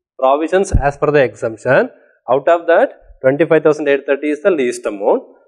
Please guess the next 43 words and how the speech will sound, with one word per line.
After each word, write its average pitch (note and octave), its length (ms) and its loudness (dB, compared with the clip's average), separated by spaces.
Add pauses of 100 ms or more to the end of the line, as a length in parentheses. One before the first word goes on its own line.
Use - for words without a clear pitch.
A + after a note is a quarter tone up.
(140)
Out D3+ 220 2
of F3+ 140 2
the F#3 80 2
twenty-seven E3+ 480 2
thousand, E3+ 300 2
twenty-five D#3 420 0
thousand D#3 160 -2
eight C#3 140 -2
thirty C#3 180 -10
is G3 100 -4
exempted. C#3+ 720 -2 (220)
And B2+ 100 0
how C3+ 100 2
much E3+ 200 2
has D#3+ 180 0
to D#3+ 100 -2
pay? F#3+ 240 2 (360)
Thousand D3+ 440 0
four D3+ 240 -4
seventy C#3+ 400 -6
has C3+ 160 -10
to C3 100 -8
pay. A#2 320 0
In A#2+ 80 -12
the A#2+ 100 -8
sense, A3 320 -2 (280)
this D3+ 200 2 (100)
thousand D#3 380 2
four D#3 180 2
seventy B2+ 320 -2
rupees F3 440 -2
will A#2 220 -8
be E3+ 180 -6
included A#2 500 -2
in A2 120 -8
the E3+ 140 0 (340)
income D#3 520 0
from C#3 240 -2
salary A#2 420 0
of A2 140 0
a D3+ 80 2
particular A2 500 -4
employee. F#2 460 -10